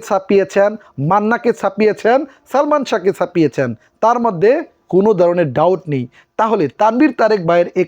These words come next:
কথাগুলোকে কেউ কিন্তু ফেলে দিতে পারবেন না। তাই এ দরদের পর আসতে যাচ্ছে বরবাদ, আসতে যাচ্ছে আরও নতুন নতুন প্রজেক্ট। শাকিব খান নিজেকেই নিজে ছাড়িয়ে যাচ্ছে। তাই বলে দেওয়া ভালো যে শাকিব খানই হচ্ছে সর্বকালের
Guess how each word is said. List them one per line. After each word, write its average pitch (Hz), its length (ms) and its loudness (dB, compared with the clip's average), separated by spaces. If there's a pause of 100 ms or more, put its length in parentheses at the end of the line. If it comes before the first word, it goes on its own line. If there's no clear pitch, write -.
কথাগুলোকে 226 540 0 (400)
কেউ 247 160 4 (100)
কিন্তু 214 240 2 (880)
ফেলে 156 220 2 (100)
দিতে 156 160 -2 (100)
পারবেন 131 280 -2 (100)
না। 131 60 -10 (280)
তাই 170 140 -2 (380)
এ - 20 4 (140)
দরদের 277 400 2 (100)
পর 175 140 0 (320)
আসতে - 240 -4
যাচ্ছে 226 200 0 (120)
বরবাদ, 208 340 2 (360)
আসতে - 240 -4
যাচ্ছে 214 200 -2 (160)
আরও 196 120 2 (120)
নতুন 262 200 2 (100)
নতুন 226 200 2 (100)
প্রজেক্ট। 147 400 0 (340)
শাকিব 202 400 -4 (100)
খান 202 180 0 (380)
নিজেকেই 233 460 2 (100)
নিজে 233 180 2 (100)
ছাড়িয়ে 190 300 0
যাচ্ছে। 143 280 -2 (280)
তাই 165 120 0 (100)
বলে 262 240 4
দেওয়া 254 240 2
ভালো 180 200 2 (320)
যে 160 60 0 (120)
শাকিব 226 380 -2
খানই 226 240 2
হচ্ছে 214 200 0 (200)
সর্বকালের 208 640 0